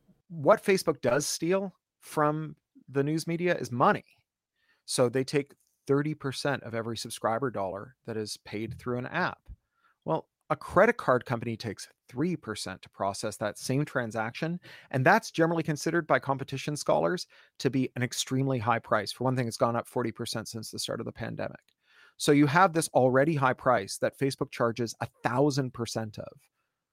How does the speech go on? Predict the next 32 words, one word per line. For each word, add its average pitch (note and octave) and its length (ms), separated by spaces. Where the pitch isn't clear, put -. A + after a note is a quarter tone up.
right? G#2+ 260
So B2 360
imagine D3 580
if B2+ 320
every D3+ 480
subscriber B2 600
that A2+ 160
every B2+ 240
news B2 240
outlet A#2+ 280
in A#2 120
Australia A#2 420
had G#2+ 320
that B2 120
they A#2+ 100
have B2 240
through B2+ 180
an G#2+ 140
app A2 260
was B2 140
suddenly C3+ 320
worth A2 380
thirty A2+ 220
percent A2 400
more A#2 340
because G#2+ 340
we A2 460
stepped - 400
in A#2 120
and A2 160
regulated G#2 720
the A2 440